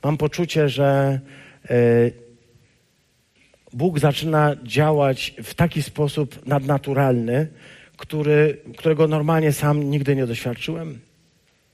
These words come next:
Dzisiaj chcę powiedzieć: przychodzi czas, kiedy już nie musisz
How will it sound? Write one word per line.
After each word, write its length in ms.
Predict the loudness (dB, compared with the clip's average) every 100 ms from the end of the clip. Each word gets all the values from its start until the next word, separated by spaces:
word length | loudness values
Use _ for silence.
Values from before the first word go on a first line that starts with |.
| _ _ _ _ _ _ _ _ _ _ _ _ _ _ _ _ _ _ -20 _ _ _ _ -8
Dzisiaj 320 | 0 2 2
chcę 180 | 0 -4
powiedzieć: 520 | 0 0 0 -2 -4 -18 -20 _
przychodzi 440 | -6 -2 0 -2
czas, 420 | -2 0 0 0 0 -2 -4 _ _ _ -20 _ _ _ -20 -20 _ _
kiedy 280 | -2 2 2
już 460 | 2 -2 -2 -10 -16 _ _ _
nie 120 | -2
musisz 600 | 0 0 -2 -4 -6 -12